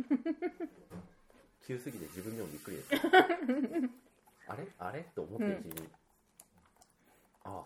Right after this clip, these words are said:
Speaker 2: 終わってたって。
Speaker 1: 引っ越してる。<laughs> いや、本当ですよ。
Speaker 2: へー。
Speaker 1: 本当に。で、十、で、九、で、十月三日にはインターネットの開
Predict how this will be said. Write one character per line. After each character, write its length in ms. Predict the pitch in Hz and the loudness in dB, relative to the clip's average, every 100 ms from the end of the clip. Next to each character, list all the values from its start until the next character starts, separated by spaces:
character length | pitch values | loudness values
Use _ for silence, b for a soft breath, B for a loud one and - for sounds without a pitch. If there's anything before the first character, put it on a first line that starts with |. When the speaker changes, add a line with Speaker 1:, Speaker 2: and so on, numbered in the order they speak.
| - | 2
Speaker 2:
終 100 | 202 | 8
わ 140 | 220 | 8
っ 80 | 240 | 8
て 140 | 247 | 6
た 120 | 240 185 | 8 8
っ 20 | |
て。 40 | |
Speaker 1:
引 60 | 135 | 12
っ 40 | |
越 40 | 285 | 12
し 40 | |
て 160 | 403 403 | 12 12
る。 60 | |
<laughs> 1040 | - 415 285 - - - - - _ _ - | 12 10 6 -2 -8 -12 -20 -20 _ _ -14
い 20 | |
や、 60 | - | -6
本 180 | 185 208 | -4 -4
当 140 | 208 | -4
で 80 | 185 | -6
す 100 | 180 | -6
よ。 80 | - - _ _ - | -10 -12 _ _ -14
Speaker 2:
へ 760 | 175 175 180 185 190 196 202 208 | -8 -4 -2 -2 -2 0 0 -4
ー。 20 | - _ - _ - - _ _ _ _ _ _ - | -10 _ -20 _ -20 -20 _ _ _ _ _ _ -14
Speaker 1:
本 220 | 104 98 | -12 -10
当 80 | 95 | -10
に。 120 | 92 | -10
で、 120 | 92 92 | -8 -8
十、 560 | 117 135 147 151 147 151 | -8 -8 -6 -6 -6 -8
で、 160 | 170 175 | -12 -10
九、 120 | 180 | -12
で、 60 | - - 165 175 - - | -10 -8 -8 -8 -10 -6
十 180 | 131 143 | -4 -2
月 320 | 147 143 143 | -2 -4 -8
三 180 | 131 110 | -8 -8
日 240 | - 143 | -6 -6
に 160 | 139 131 | -4 -6
は 140 | 87 | -6
イ 40 | 85 | -8
ン 140 | 95 | -8
タ 140 | - | -10
ー 60 | 104 | -10
ネ 100 | 104 | -10
ッ 40 | |
ト 160 | 104 85 | -12 -14
の 120 | 73 | -14
開 200 | - 85 | -12 -14